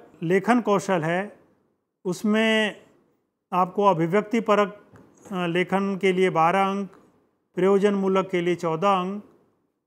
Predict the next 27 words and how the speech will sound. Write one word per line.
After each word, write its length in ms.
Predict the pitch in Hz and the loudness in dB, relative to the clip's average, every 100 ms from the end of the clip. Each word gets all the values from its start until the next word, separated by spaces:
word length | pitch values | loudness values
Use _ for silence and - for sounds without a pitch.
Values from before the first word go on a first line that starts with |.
| _ | _
सृजनात्मक 680 | 180 175 185 202 202 240 220 | -6 -2 0 0 0 -2 0
लेखन 300 | 196 190 185 | -2 -2 -2
के 160 | 190 | -2
लिए 200 | 175 180 | 0 0
दो 180 | 160 170 | 0 0
अंक 220 | 175 170 | 0 -2
दिया 240 | 160 160 156 | -4 -4 -2
गया 240 | 151 151 | -4 -4
है 320 | 147 180 214 _ _ _ _ _ _ - | -4 -6 -10 _ _ _ _ _ _ -2
और 480 | 214 254 247 240 190 | 4 4 4 2 2
व्याकरण 560 | 185 196 240 254 247 226 180 | 2 2 2 2 0 -4 -4
दस 280 | 185 202 | -4 -2
अंक 180 | 190 185 | -2 -2
के 80 | 185 | -4
दिए 240 | 151 147 | -4 -6
जाएंगे। 400 | 139 131 127 123 123 _ _ - | -6 -8 -10 -14 -16 _ _ -6
सौ 180 | 190 202 | 0 2
अंक 220 | 202 196 | 2 2
का 100 | 202 | 0
पत्र 300 | 175 175 190 | 0 -4 -2
होगा 260 | 180 208 214 | 0 4 6
आपका 600 | 180 131 180 208 247 _ _ _ _ _ _ - | 6 2 -4 -4 -4 _ _ _ _ _ _ -2
और 520 | 202 233 240 240 226 - - _ _ - | 4 6 6 4 0 -6 -20 _ _ -10
जो 320 | 208 233 226 226 | 0 6 6 4
स्व 200 | - 208 | 2 6
अध्ययन 400 | 220 175 190 208 | 6 6 2 2
सामग्री 760 | 190 180 180 175 214 226 220 | 2 2 0 2 2 4 2